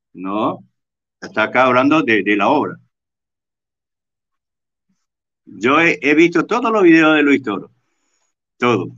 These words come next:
y he anotado texto por texto. Y lo tengo todo marcado. Lo tengo todo marcado. No sé si se ve ahí. No sé si se ve. Lo tengo todo marcado porque es muy astuto,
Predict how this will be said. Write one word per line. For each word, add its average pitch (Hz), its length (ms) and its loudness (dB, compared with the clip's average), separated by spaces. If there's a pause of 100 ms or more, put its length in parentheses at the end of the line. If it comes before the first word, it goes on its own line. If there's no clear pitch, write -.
(140)
y 101 100 -2
he 117 60 0
anotado 143 360 0
texto 151 360 -4
por 131 160 -8
texto. 123 320 -10 (1300)
Y 107 140 -4
lo 110 160 2
tengo 139 300 2
todo 143 280 4
marcado. 127 640 0 (1400)
Lo 98 160 -12
tengo 120 260 0
todo 127 240 4
marcado. 135 560 0 (760)
No 101 160 -8
sé 117 140 -6
si 117 100 -8
se 117 80 -4
ve 113 200 -4
ahí. 101 200 -6 (280)
No 104 140 -8
sé 110 120 -2
si 113 60 -2
se 107 120 -2
ve. - 80 -14 (260)
Lo 101 100 -2
tengo 131 200 2
todo 143 240 4
marcado 131 500 0 (800)
porque 156 580 0 (1800)
es 156 160 -2
muy 202 200 0
astuto, 120 580 -2